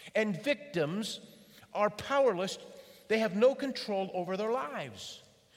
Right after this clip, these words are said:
Victims are at the mercies of others. Victims can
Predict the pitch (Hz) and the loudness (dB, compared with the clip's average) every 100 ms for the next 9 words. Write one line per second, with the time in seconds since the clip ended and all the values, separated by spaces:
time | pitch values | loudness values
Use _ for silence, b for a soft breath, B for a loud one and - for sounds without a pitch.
0 | B 143 277 277 208 214 - 196 196 202 | B 0 0 0 0 0 2 2 2 2
1 | 190 226 269 - 208 - - 220 - 262 | 2 4 4 2 -6 -6 -4 -4 -4 -4
2 | 285 180 104 - - - B B B - | -2 -2 -4 -8 -12 -18 B B B -10
3 | 104 - 156 165 - 196 | -8 -6 -6 -6 -2 -2